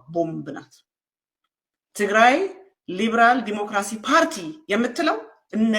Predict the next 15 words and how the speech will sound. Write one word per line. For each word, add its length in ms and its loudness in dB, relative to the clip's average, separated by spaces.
ጌታቸው 480 -6
እያቋቋሟት 640 -2
ያሉት 300 -2
በማስክ 680 2
ፋንታ 360 -4
ቦምብ፣ 260 0
በቦምብ 320 0
ፋንታ 320 -6
ምስክ 340 2
ማስክ 320 0
ልክለታለሁ 720 -2
ብሎ 160 -2
በማስኳ 560 4
ተሸፍና 440 -6
የመጣችው 560 -6